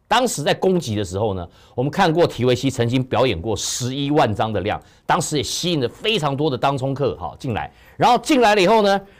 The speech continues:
创高以后拉回来，哦，这一段休息了很久，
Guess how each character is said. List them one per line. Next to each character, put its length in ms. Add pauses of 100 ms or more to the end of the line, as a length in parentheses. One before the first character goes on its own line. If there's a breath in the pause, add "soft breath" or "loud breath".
(440 soft breath)
创 240
高 220
以 80
后 200
拉 220
回 80
来， 160 (120)
哦， 260
这 100
一 80
段 160
休 160
息 200
了 80
很 200
久， 240